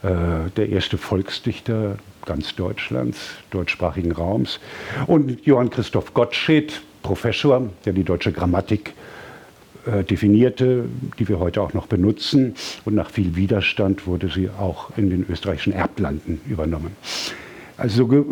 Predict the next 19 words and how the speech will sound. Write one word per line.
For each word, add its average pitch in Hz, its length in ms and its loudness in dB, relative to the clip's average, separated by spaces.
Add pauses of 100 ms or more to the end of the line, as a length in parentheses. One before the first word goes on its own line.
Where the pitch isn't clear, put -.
gehörte 131 280 6
das 113 200 2
alles 120 340 0
zusammen 143 520 4 (400)
und, 110 640 4 (100)
äh, 120 140 2
Sachsen 117 580 2
reichte 98 460 2
fast - 400 -4
bis - 160 -2
vor 101 240 -2
Berlin 110 580 2 (640)
und 104 320 2
wurde 101 580 4 (200)
die 90 80 -4
Quelle 98 400 2
für 92 240 0
diesen 85 680 -2 (140)
Krieg. 151 320 0